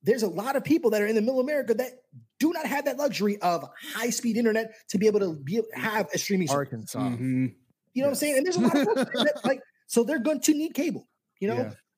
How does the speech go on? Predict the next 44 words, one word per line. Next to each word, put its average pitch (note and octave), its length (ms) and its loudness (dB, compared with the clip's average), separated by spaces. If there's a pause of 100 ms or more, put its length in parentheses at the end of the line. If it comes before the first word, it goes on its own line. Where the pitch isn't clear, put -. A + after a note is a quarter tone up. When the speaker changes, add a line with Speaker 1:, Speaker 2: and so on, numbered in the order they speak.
Speaker 1:
Um, G3 380 -2 (240)
but G#3+ 120 4
with A3+ 160 -2
H B3 160 0
B C4 120 -2
O, C4 400 2
they've A3+ 200 2
only B3+ 240 2
been A3+ 180 2 (580)
a F#3 100 2
streaming, A3+ 460 0
H B3+ 160 0
B C#4+ 60 -2
O B3+ 40 4
Now's B3 180 0
only A#3 100 4
been A#3 80 2
around A#3 220 -2
for A3+ 160 -2
a G3+ 60 0
few E3 480 0
years. F#3+ 500 -2 (200)
Speaker 2:
That's A2+ 220 -16
right, A#2 240 -2
Speaker 1:
And G#3 240 2
Speaker 2:
yeah. A#2 160 -8 (340)
Speaker 1:
they G#3 120 4
haven't A#3+ 360 -2
had G3+ 120 0
a D#3+ 60 0
misstep F#3 420 0
because E3+ 460 -2 (260)
they D#3+ 260 2
were G3 400 0 (120)
the B3+ 180 6
best - 520 -4 (140)
top-rated E3 580 -2
cable D3+ 280 -4
company D3 520 -4 (260)
in G#3 160 4
the G3+ 80 4
country F3 520 -2 (260)
for F3+ 140 0
decades. - 580 -6